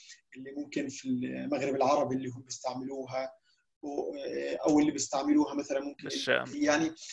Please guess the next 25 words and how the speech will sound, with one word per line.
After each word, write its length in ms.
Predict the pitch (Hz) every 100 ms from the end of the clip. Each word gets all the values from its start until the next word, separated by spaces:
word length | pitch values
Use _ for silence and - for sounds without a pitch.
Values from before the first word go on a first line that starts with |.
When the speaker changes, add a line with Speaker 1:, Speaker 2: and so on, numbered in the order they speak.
| - -
Speaker 1:
إنه، 200 | 175 190 202
أيوة، 260 | 202 170
الشام 460 | 165 - 185 175 165
اللي 140 | 156
هو 80 | 151
مثلًا 200 | 160 160
ممكن 180 | 160 160
يروح 160 | 156 143
على 140 | 143 -
تموز، 400 | 294 294 - -
تشرين 380 | - - 147 -
أول. 300 | 220 170 175
لا، 240 | 160 -
إنه 180 | 151 156
في 180 | - 160
والله 280 | 156 147 147
نوع 180 | 151
معين. 480 | 147 131 262 - -
بالنسبة 340 | 131 156 - 151
للأرقام 560 | 131 143 - 160 156
برضه 260 | 147 143 135
ويكيبيديا 460 | 131 - 147 147 -
بتفضل 520 | - - 147 147 - _ - - _ -
الأرقام 540 | 143 - - 156 151
اللي 160 | 147